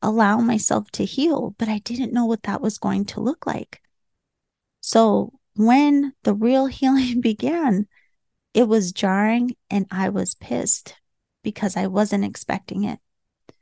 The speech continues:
So I had a bit of resistance. I thought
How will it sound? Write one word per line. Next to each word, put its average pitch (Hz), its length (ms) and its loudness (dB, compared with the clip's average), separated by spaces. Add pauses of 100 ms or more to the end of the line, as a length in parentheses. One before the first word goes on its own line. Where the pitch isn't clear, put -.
(340)
So - 140 4
I 339 100 6
had 339 280 0
a 392 40 0
bit 247 160 0
of 220 100 4
resistance. 214 920 -2 (240)
I 240 140 2
thought - 420 -2